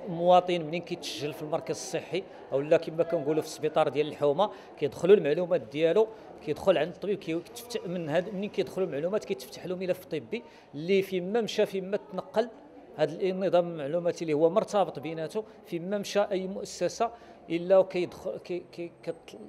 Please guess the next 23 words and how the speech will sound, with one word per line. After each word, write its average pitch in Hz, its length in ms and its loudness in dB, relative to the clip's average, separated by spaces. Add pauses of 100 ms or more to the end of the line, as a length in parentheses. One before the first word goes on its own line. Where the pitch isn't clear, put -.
كيكون 180 320 -2
الملف 165 400 -6
الطبي 147 360 -4
ديالو 156 360 2
تما، 190 500 -6
يعني 147 320 -2 (220)
المعلومات 156 460 -2 (120)
ديالو 151 380 2 (300)
حتى - 220 6
من 202 140 2
ناحيه 190 380 4
المواعيد، 170 680 6
من 185 100 -10
ناحيه 175 200 -6
بزاف 143 360 -4
ديال 170 160 -2
الامور 185 300 -4
اللي 175 100 -2
غادي 160 200 -2
تتحسن - 500 -14
ان 165 80 -14
شاء - 220 -10
الله. 127 180 -4